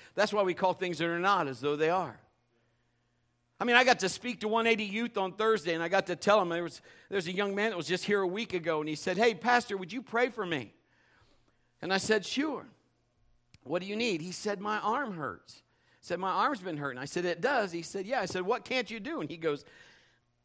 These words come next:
"I can't do that. I can't pick it up past that." I said, "That's it?" He goes, "That's it." So I put my hand on his elbow, and I, I, I mean, like, five seconds.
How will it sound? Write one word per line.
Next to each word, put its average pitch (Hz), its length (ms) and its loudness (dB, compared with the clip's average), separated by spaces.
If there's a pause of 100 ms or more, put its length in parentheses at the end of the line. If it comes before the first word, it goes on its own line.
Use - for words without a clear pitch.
(160)
"I - 40 -20
can't 247 260 -8
do 233 140 -16
that. 233 420 -12 (100)
I - 100 -20
can't 233 200 -8
pick 208 160 -10
it 220 80 2
up 240 140 -2
past 220 280 0
that." 254 180 -6
I 143 80 -4
said, 156 240 -4
"That's 170 200 2
it?" 240 160 2
He 196 60 -16
goes, 175 160 -12
"That's 240 240 -4
it." 415 240 -8 (480)
So - 140 0
I - 20 -2
put 269 180 0
my 254 160 2
hand 254 280 4
on 240 100 2
his 202 160 2
elbow, 269 440 8
and 180 120 -2
I, 185 260 2
I, 170 220 4
I 214 140 2
mean, 220 300 -4 (180)
like, 196 280 4
five 254 260 8
seconds. - 680 2